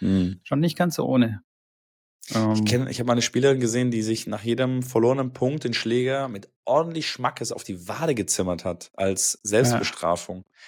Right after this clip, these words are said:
Speaker 1: Die hat immer, der recht-, die rechte Wade war konstant blau, lila, grün, das war alles, aber das war, naja,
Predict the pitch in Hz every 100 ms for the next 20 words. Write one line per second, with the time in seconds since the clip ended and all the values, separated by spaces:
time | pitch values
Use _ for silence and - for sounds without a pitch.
0 | - - 107 117 147 139 117 135 - 113
1 | 127 - 120 117 135 123 123 120 - 117
2 | - 135 135 101 98 135 139 131 139 127
3 | 117 135 143 147 123 - 104 127 113 113
4 | - 110 107 107 107 _ _ _ _ _
5 | - - 104 101 101 101 - _ _ _
6 | _ _ _ _ _ _ _ _ _ 104
7 | 95 85